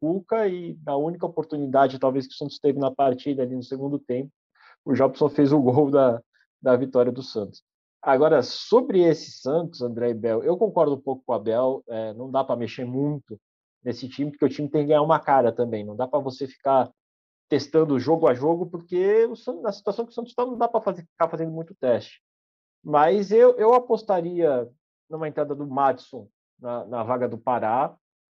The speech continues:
até porque o Madison ofensivamente é muito melhor, e defensivamente, mesmo que ele tenha os seus problemas, é, com três zagueiros e mais do Camacho, isso tende a ser um problema menor, né, um mal menor,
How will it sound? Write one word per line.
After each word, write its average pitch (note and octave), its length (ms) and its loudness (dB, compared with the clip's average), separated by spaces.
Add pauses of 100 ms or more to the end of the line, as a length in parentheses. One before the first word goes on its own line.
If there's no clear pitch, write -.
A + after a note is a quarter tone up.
(180)
até C3+ 240 -4
porque C3+ 240 -10
o C3 60 -6
Madison B2+ 340 -2
ofensivamente B2+ 640 -6
é B2+ 60 -2
muito C#3 360 -4
melhor, A#2 440 -2 (420)
e D#3 80 -12
defensivamente, E3 1040 -2
mesmo G3+ 380 0
que - 80 -6
ele D#3 100 -6
tenha D#3 240 -10
os C#3+ 100 -8
seus C#3+ 160 -6
problemas, A#2+ 720 0 (560)
é, B2+ 240 2
com A#3 340 -2
três F3 280 2
zagueiros C3 640 2
e - 20 -8
mais C#3+ 240 -2
do C3 80 -18
Camacho, A#2 720 -4 (400)
isso D3+ 260 -10
tende E3+ 260 0
a D#3+ 60 4
ser D#3 600 0
um C3+ 100 -12
problema C#3 400 -2
menor, C#3 500 2
né, C3 120 -8
um B2+ 80 -4
mal C3 240 0
menor, A#2+ 400 -8